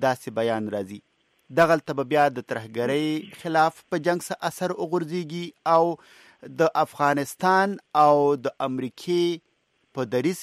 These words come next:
کې به کوم یووالی وي او که نه، آه، بیا پکې اختلافات هم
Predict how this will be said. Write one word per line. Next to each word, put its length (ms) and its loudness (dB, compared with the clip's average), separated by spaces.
کې 80 -4
به 100 6
کوم 140 -2
یووالی 600 2
وي 160 -4
او 140 4
که 160 -6
نه، 100 4
آه، 400 0
بیا 140 6
پکې 320 -6
اختلافات 680 -2
هم 100 -2